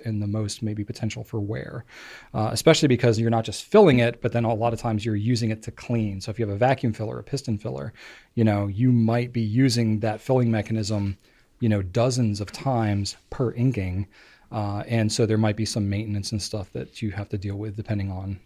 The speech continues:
the type of filling mechanism, especially when I think about, like, vintage pens that had sacks and, you know, some intricate parts sometimes in those filling mechanisms. Um, those would often be a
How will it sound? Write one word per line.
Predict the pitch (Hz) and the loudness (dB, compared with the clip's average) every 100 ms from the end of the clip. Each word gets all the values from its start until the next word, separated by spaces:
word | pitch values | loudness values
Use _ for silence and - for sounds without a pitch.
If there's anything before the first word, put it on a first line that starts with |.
| - | -4
the | 107 | -4
type | - 98 | -4 -8
of | 107 | -4
filling | 170 175 | 0 2
mechanism, | 113 104 101 110 110 - | 2 -2 -6 -6 -12 -12
especially | - 151 147 143 | 2 4 6 4
when | |
I | 113 | 4
think | 123 | 2
about, | 104 | -2
like, | 107 | -4
vintage | 92 113 120 143 127 | -2 0 2 2 0
pens | 147 131 131 | 2 2 2
that | 120 | -2
had | 104 98 | -4 -4
sacks | - 113 110 117 - - - - - - - | -2 -2 -2 -4 -6 -10 -10 -18 -20 -16 -2
and, | 117 110 107 104 | 0 2 2 0
you | 127 | 0
know, | 113 104 - - 107 - | 2 0 -4 -14 -14 -12
some | 127 - 127 | -4 0 2
intricate | 127 113 123 | 0 0 -4
parts | - 117 120 | 0 0 0
sometimes | - 120 123 127 135 120 | 0 0 2 2 2 2
in | |
those | 107 | 0
filling | 101 113 120 127 | -2 -2 0 0
mechanisms. | 120 - 127 143 147 - - - - | 0 -2 -2 -2 -2 -4 -16 -18 -2
Um, | 113 107 104 | 2 2 4
those | 123 120 104 | 6 6 4
would | 117 | 0
often | - 98 - 104 | 0 -6 -4 -6
be | 101 101 101 | -4 -4 -6
a | 113 110 104 | -8 -8 -8